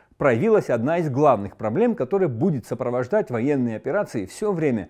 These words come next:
вплоть до их завершения. И проблема эта — завышенные ожидания. Нет никаких сомнений в том, что пропаганда есть не только на российской, но и на украинской стороне. Стесняться этого не надо, так как сама по себе пропаганда — это не хорошо и не плохо, это данность,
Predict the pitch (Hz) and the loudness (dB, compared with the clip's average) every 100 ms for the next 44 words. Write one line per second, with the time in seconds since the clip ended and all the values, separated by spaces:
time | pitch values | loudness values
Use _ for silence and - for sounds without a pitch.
0 | _ - - 170 185 139 139 127 123 120 | _ -20 0 2 2 0 0 0 -2 -4
1 | 110 82 80 - - 123 120 123 139 220 | -6 -8 -10 -18 -8 -4 -2 0 2 2
2 | 185 139 101 - - - 156 117 - 156 | 2 -2 -4 -8 -12 -2 -2 -2 -4 -2
3 | 143 139 123 117 110 90 76 _ _ _ | -2 -2 -2 -2 -4 -6 -10 _ _ _
4 | 107 214 226 170 170 170 180 - 156 156 | 0 2 2 -2 -2 -2 -6 -2 -2 0
5 | 139 113 - 220 - 156 143 131 113 98 | 0 -2 -2 -4 -2 -6 -4 -2 -2 2
6 | 160 185 139 147 123 117 113 131 185 202 | 0 0 0 -2 -2 -2 0 0 2 0
7 | 180 165 - 127 107 95 113 170 165 147 | 0 -2 -4 -8 -6 -4 -4 -4 -4 -4
8 | 127 165 214 - 123 139 120 123 92 - | -2 -2 -2 -2 -4 -2 0 -2 -4 -10
9 | _ _ _ - - 269 240 220 214 208 | _ _ _ -12 -6 -4 0 2 2 0
10 | 202 220 233 123 98 - 127 135 - 151 | 0 2 2 2 -2 -2 -2 -2 -2 -2
11 | 185 135 - 120 135 - 135 214 190 151 | -2 -4 -6 -4 -4 -4 2 2 2 0
12 | - - 208 190 160 143 139 123 - 208 | -4 -2 0 0 0 -2 -2 -2 0 0
13 | 170 143 165 147 - - 156 117 98 113 | 0 -2 0 0 0 -2 -2 -4 0 0
14 | 107 95 - | 0 -6 -10